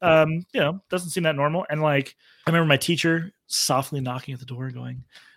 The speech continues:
"Excuse me, Matthew, could you not sing while you're in there?" And then just eruption of laughter. I was like,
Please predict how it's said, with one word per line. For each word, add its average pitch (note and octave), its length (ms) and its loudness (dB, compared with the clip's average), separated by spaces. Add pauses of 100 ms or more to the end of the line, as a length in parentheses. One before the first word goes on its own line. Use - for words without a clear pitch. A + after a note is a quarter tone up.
(120)
"Excuse A3 320 -2
me, G#3 80 2
Matthew, F#3 760 -6
could F3 240 -10
you G3+ 300 -4
not A3+ 220 -4
sing A#3+ 240 -4
while A#3+ 140 -2
you're A3+ 140 -2
in A3 120 0
there?" G#3+ 460 0 (460)
And D3 180 6
then C#3+ 180 6
just C3 480 4 (140)
eruption C3+ 560 8
of B2 100 4
laughter. A#2+ 640 2
I B2 60 -6
was A#2+ 120 -6
like, - 160 -2